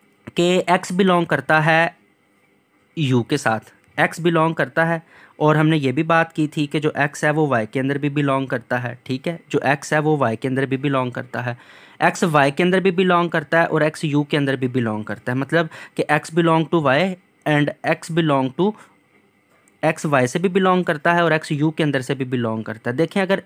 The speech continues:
इसके अंदर भी X है और इसके अंदर भी X है, तो पक्की बात है वो वाई वन के, यू वन के अंदर भी होगा। तो so X belong to U one and Y not belong to U one, मगर Y बिलोंग नहीं करता यू वन के अंदर से। क्यों नहीं करता? क्योंकि Y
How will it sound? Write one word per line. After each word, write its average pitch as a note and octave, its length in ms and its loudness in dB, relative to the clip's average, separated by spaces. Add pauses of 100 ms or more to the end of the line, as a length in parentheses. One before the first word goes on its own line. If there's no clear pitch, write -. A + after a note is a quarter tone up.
(140)
इसके F3 260 -2
अंदर F#3 200 2
भी F3+ 120 0
X E3+ 260 -4
है E3+ 140 0
और D#3+ 120 0
इसके C#3+ 220 -6
अंदर D#3+ 200 -2
भी D3 160 -2
X B2+ 220 -4
है, C3 60 0
तो D#3 120 -8
पक्की E3+ 280 -4
बात D3 260 0
है D#3 60 -2
वो D3+ 160 -2
वाई C#3 220 0
वन F3 200 0
के, F3+ 160 -6
यू D3+ 220 -2
वन F#3 180 0
के F3+ 100 -4
अंदर D#3+ 200 -2
भी D3+ 120 -4
होगा। B2+ 220 -4 (360)
तो F3 160 4
so G3 240 2 (220)
X F3 220 -2
belong D#3 380 0
to E3 240 -2
U C#3 180 0
one G#3 180 0 (340)
and E3 220 2 (140)
Y C#3+ 220 4
not F3 280 2
belong C3+ 300 0
to C#3 180 -2
U A2 220 -4
one, A#2+ 140 -4 (240)
मगर E3+ 260 2 (100)
Y B2+ 240 2
बिलोंग D#3 400 0
नहीं D#3+ 160 0
करता C3+ 280 0
यू A#2 220 -2
वन A2+ 200 -4
के A2+ 120 -8
अंदर A2+ 200 -6
से। B2+ 160 -10
क्यों G3+ 280 0
नहीं G3 160 2
करता? E3+ 340 0 (380)
क्योंकि F3 500 2
Y C3 280 2